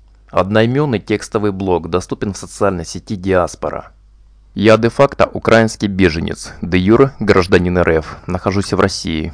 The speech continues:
повествую о происходящих вокруг меня событиях. Адрес электронной почты автора:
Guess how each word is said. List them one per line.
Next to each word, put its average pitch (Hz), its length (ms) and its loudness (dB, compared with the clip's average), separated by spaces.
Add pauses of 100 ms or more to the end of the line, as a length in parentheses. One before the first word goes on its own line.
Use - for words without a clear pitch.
(140)
повествую 98 560 2
о - 20 2
происходящих 92 680 -2
вокруг - 280 -6
меня 85 220 -2
событиях. 82 680 -6 (360)
Адрес 120 420 0
электронной 107 440 0
почты - 540 -4
автора: - 540 -6